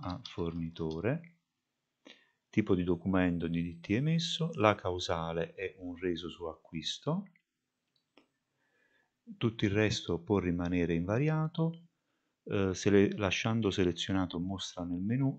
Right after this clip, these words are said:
al riavvio del software comparirà tra i modelli predefiniti. Per quanto riguarda la numerazione,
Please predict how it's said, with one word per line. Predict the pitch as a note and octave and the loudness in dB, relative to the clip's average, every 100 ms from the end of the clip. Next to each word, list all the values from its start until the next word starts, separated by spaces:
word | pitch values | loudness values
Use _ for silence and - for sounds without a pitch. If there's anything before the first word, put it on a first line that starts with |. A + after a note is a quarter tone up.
| - | -4
al | B2+ G#2 | -2 0
riavvio | F#2 F2 G2 F2+ | -2 -4 -2 -2
del | G#2+ C3 | -2 -4
software | - - - - F2+ F#2 | -6 -8 -12 -10 -8 -8
comparirà | - G2 G2+ G#2 A#2 F2+ D#2+ | -8 -6 -2 0 0 -2 -6
tra | - F#2 | -6 -4
i | F2+ | -4
modelli | G2 E2 E2+ E2+ | -4 -8 -8 -8
predefiniti. | E2+ - E2 D#2 D#2+ D#2 D#2 - E2 _ _ _ _ - - - - - - | -10 -14 -12 -12 -12 -18 -20 -20 -20 _ _ _ _ -20 -20 -20 -20 -8 -2
Per | A#2 | -2
quanto | - E3+ C3 | 2 2 4
riguarda | G#2+ G#2 A2 G#2+ G2 | 4 6 4 4 0
la | F#2 | 2
numerazione, | F#2 F2+ E2+ E2 - F2 D#2 D#2+ D#2+ | 0 0 -4 -6 -4 -2 -2 -4 -8